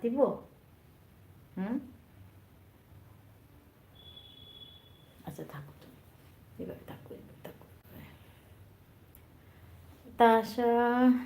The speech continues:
কেমন আছে? আলহামদুলিল্লাহ, ভালো আছে। তিনটা ছেলে, তিনটা মেয়ে। ওরে বাবা, এতগুলা! <laughs>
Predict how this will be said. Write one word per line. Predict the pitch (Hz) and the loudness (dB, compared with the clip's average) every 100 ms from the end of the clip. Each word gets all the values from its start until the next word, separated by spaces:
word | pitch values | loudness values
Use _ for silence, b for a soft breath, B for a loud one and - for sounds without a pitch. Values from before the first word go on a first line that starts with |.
| B B B B - | B B B B -4
কেমন | 208 214 226 226 | -2 -2 -2 0
আছে? | 208 202 202 214 190 | -2 -4 -4 -2 0
আলহামদুলিল্লাহ, | 185 202 233 226 220 214 214 208 208 | 0 0 0 0 0 0 0 0 -2
ভালো | 202 202 196 | -2 -2 2
আছে। | 202 190 - _ _ - - 208 220 262 - B B B B - | 2 0 -6 _ _ -18 -8 -2 0 0 -4 B B B B -8
তিনটা | 220 220 220 208 226 233 233 | -4 -4 -6 0 4 4 2
ছেলে, | - 220 208 214 226 262 277 | 2 4 4 6 6 6 4
তিনটা | 226 208 208 208 226 233 | 0 2 2 2 4 4
মেয়ে। | 214 202 190 175 | 4 4 4 0
ওরে | 190 208 | -2 0
বাবা, | - - - 185 190 | 0 -2 0 4 6
এতগুলা! | 190 208 226 - 311 294 294 294 311 247 180 - B B B B B | 6 2 0 0 2 2 2 4 6 6 4 -2 B B B B B
<laughs> | 233 233 220 277 254 247 | 4 6 6 8 8 4